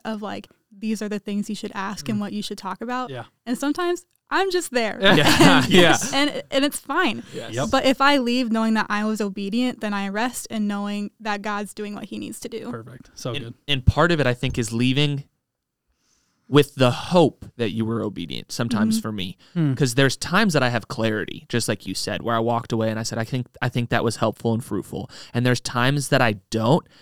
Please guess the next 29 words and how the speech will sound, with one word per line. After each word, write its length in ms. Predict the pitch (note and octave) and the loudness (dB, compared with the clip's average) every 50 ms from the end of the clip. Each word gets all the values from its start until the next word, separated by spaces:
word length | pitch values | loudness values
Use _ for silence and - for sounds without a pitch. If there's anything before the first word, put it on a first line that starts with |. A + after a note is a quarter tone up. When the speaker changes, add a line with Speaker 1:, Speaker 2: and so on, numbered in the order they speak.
| - _ - | -20 _ 0
Speaker 3:
yet 200 | A#2+ B2 B2 - | 2 2 4 4
I 140 | - A2+ A2+ | 2 0 0
still 420 | - - - - C3 C3 C3+ C3+ | -2 -2 -2 2 4 4 4 4
have 200 | B2+ B2+ A#2 A2 | 4 0 -2 -2
hope 400 | C3+ - - - A#2+ A2+ - - | -4 -8 0 2 2 2 2 -2
that 140 | - A#2 G2+ | -6 -4 -4
I 80 | G2 F#2 | -4 -6
was. 360 | D#2+ D2+ - B1 A#1+ - - - | -6 -6 -6 -6 -8 -8 -6 -2
I 160 | - A#2+ A#2+ | -2 0 0
knew 260 | B2 B2 B2+ B2+ A#2+ | 2 2 2 4 2
I 140 | G#2+ A2 G#2 | 2 0 -4
tried 680 | G2+ - - - - A2+ G#2+ G#2 F#2+ F2+ E2 E2 - - - | -6 -10 -10 -6 -6 -4 -4 -4 -6 -8 -10 -12 -14 -12 -6
to 100 | - A#2 | -6 -4
be 160 | G#2 G2 G2 | -2 -2 -4
obedient. 380 | F2 - - D2 - C2 - - | -4 -4 -6 -8 -6 -8 -8 -6
And 80 | A#2 A2+ | -6 -6
I 100 | A2+ A2 | -6 -4
think 200 | - B2 A2+ - | -6 -6 -4 2
God, 260 | B2 D3 D3+ B2+ A#2 | 2 4 4 2 0
when 280 | A2+ A2 A#2+ A2+ A2+ | -2 -4 -4 -4 -2
we're 80 | A2 A2+ | -2 -2
looking 240 | A2 A#2+ - - C3 | -2 -4 -4 -4 -4
at 40 | A2 | -4
it, 40 | A2 | -4
he 60 | A2+ | -4
cares 200 | A2 - G#2+ A2+ | -4 -4 -4 -2
about 180 | A#2 C3 D3+ C3 | 0 0 -2 -2
motive, 480 | G#2+ G2+ B2 F3 D#3+ - - - - - | -2 -2 -2 -2 -2 -4 -8 -12 -14 -12
Speaker 2:
Mm-hmm. 180 | A#2+ A2+ C3 | -10 -8 -8